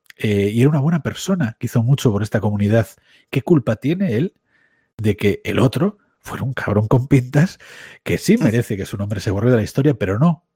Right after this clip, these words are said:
Speaker 1: el nombre del nuestro, que es una buena gente, ¿no? Entonces ellos han mantenido su calle Hitler y su estanque Hitler y su cementerio Hitler, porque es de los Hitler de Ohio que son buena gente. Vemos que este personaje de cabello cano,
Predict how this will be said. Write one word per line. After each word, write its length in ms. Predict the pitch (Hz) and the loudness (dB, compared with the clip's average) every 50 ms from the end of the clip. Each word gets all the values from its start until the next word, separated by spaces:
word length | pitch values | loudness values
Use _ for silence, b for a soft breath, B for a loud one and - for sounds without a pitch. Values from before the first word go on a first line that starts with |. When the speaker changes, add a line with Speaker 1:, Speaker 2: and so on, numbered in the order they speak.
| _ _ - | _ _ -16
Speaker 1:
el 140 | - 101 95 | -14 -8 -4
nombre 260 | 104 101 95 98 92 | -4 -4 -2 -2 -4
del 160 | 90 85 90 | -4 -4 -2
nuestro, 320 | 98 107 107 - - 95 | -2 -2 -2 -2 -4 -6
que 60 | 87 92 | -4 -4
es 80 | - 110 | -4 -4
una 80 | 101 | -2
buena 220 | 92 90 87 85 - | -2 -2 -2 -4 -4
gente, 400 | - - 92 90 - - - 101 | -6 -8 -10 -14 -14 -14 -6 -6
¿no? 160 | 151 - b b b b | -6 -6 b b b b
Entonces 240 | b - 127 113 135 | b -2 0 4 4
ellos 180 | 156 180 - | 4 4 4
han 80 | 165 165 | 2 2
mantenido 460 | 170 180 151 - 113 113 127 139 160 | 2 0 0 0 -2 0 2 0 0
su 140 | - - - | 0 -2 -4
calle 420 | - 110 104 104 117 131 135 123 - - | -2 -2 0 0 2 0 0 0 -2 -2
Hitler 340 | 120 113 113 123 147 160 151 | -4 -2 -2 0 -2 0 0
y 400 | 117 104 98 98 98 101 101 87 | 0 -2 -2 -4 -4 -4 -6 -6
su 200 | - - - 90 | -8 -8 -10 -10
estanque 360 | - - 104 101 101 127 - | -8 -6 -8 -4 -2 -2 0
Hitler 260 | - 135 123 135 151 143 | 0 0 2 4 2 2
y 20 | |
su 140 | 120 - 101 | 0 -4 -8
cementerio 640 | 104 95 92 95 95 - 107 107 110 110 120 127 B B B B B B - - | -8 -6 -6 -8 -8 -6 -4 -2 0 0 0 -2 B B B B B B -4 0
Hitler, 400 | 127 120 120 131 127 175 - _ B B B B B B B B B | 0 0 0 0 -2 -2 -2 _ B B B B B B B B B
porque 220 | - 107 85 - 110 | -2 0 0 2 2
es 120 | 123 147 | 2 4
de 100 | 202 180 | 4 4
los 360 | 107 98 95 92 85 - - - | 2 2 -4 -6 -6 -6 -2 -2
Hitler 200 | 117 120 123 120 | 0 2 2 2
de 80 | 127 | 2
Ohio 260 | 120 - - 135 170 175 | 2 2 2 0 2 2
que 80 | 139 | 0
son 140 | - 113 104 | -2 -4 -6
buena 180 | 113 135 127 - | -4 -4 -4 -4
gente. 400 | - - 151 156 135 - - _ B B B B B B B B B B | -2 -4 -4 -4 -6 -12 -18 _ B B B B B B B B B B
Vemos 240 | 117 123 147 - | 2 2 2 2
que 120 | - - 127 | 2 0 0
este 180 | - - 135 | 2 2 0
personaje 480 | 113 123 - - 123 120 131 - - 123 | 0 0 -2 0 -2 0 0 0 0 -2
de 140 | 113 110 98 | -2 -2 -2
cabello 400 | - - 90 104 107 123 120 113 | -2 -2 0 2 2 2 2 2
cano, 320 | - 135 131 139 160 - | 0 -2 -2 -2 -4 -6